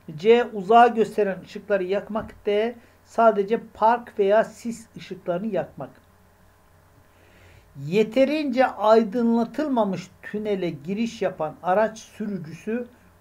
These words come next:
uzağa gösteren farları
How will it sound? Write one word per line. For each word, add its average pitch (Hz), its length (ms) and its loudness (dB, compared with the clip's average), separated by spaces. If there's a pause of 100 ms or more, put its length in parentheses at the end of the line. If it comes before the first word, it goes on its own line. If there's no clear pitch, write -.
uzağa 190 460 4
gösteren 208 680 -2
farları 180 920 -2